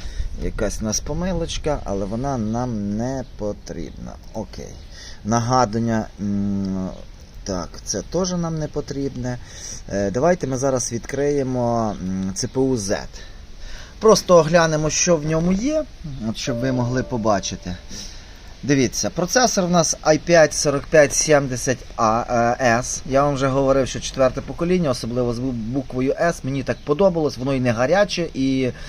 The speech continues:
таке було, м, як то сказати по-українськи, производитель, не поправте мене, як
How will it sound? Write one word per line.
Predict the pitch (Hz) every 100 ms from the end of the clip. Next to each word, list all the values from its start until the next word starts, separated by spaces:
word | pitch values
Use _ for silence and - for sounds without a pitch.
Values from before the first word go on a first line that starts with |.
| - - -
таке | 117 160 139
було, | 120 120 131 139 131
м, | 127 120 107 107 107 107 104 101 101 196 190 185 - - - - - - - - - - - 110
як | 113 120
то | - -
сказати | - 117 123 -
по-українськи, | 120 104 123 127 120 - 117 110 - - - -
производитель, | 113 117 110 120 107 123 107 110
не | 107 104
поправте | 110 - 110 104 110
мене, | 104 101 101
як | 101